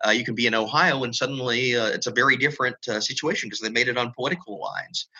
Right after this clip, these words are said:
Uh, we saw this internationally as well. There was a, um, uh, a kind of a quirky story of a, uh, uh,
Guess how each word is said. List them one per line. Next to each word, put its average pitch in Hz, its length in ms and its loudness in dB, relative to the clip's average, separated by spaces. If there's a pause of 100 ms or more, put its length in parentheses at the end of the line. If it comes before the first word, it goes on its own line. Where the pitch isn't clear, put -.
(440)
Uh, 110 220 6
we 123 80 4
saw 151 200 4
this 156 180 0
internationally 135 640 2
as 104 140 -2
well. 117 380 0
There 113 160 0
was 110 200 -2
a, 104 280 4
um, 98 260 0 (320)
uh, 98 320 0 (120)
a 104 120 -2
kind 120 200 -2
of 104 60 0
a - 20 -4
quirky 143 400 2
story 117 680 2 (400)
of 117 180 2
a, 107 300 4
uh, 104 80 4
uh, 98 540 0